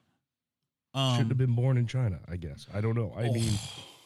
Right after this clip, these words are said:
Speaker 1: well,
Speaker 2: Yeah, isn't that something like <clears throat> people are like, "You should be grateful."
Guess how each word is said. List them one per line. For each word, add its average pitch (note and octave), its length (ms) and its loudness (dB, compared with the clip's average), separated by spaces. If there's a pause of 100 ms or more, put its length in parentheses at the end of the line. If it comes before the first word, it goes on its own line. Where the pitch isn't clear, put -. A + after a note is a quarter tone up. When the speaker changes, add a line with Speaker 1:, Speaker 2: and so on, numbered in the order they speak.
(760)
Speaker 1:
well, G#3 240 2
Speaker 2:
Yeah, G#3+ 140 8
isn't G3 240 2
that G#3 200 0
something F3+ 400 0
like C#3 380 2
<clears throat> A2 460 0
people C#3+ 300 0
are B2+ 80 2
like, A#2 360 0
"You B2+ 160 -2
should A#2 200 -4
be G#2+ 140 0
grateful." A#2 480 -2